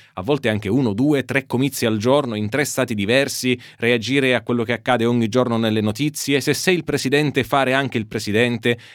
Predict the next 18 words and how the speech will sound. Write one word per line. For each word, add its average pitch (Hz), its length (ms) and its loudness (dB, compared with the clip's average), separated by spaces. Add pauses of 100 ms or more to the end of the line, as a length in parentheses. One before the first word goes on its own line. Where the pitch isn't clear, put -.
(140)
è - 60 -4
un 165 120 4
lavoro 151 200 2
massacrante. 117 640 0
Gli 113 80 -2
elettori, 127 480 0 (240)
eh, 107 220 0
ti 156 120 2
vedono 151 360 2
quindi 156 280 0
molto 120 280 0
sotto 127 220 -4
pressione, 101 600 -2
vedono 127 340 -2
come 131 220 -4
prendi 135 320 0
le 123 140 0
decisioni 123 680 0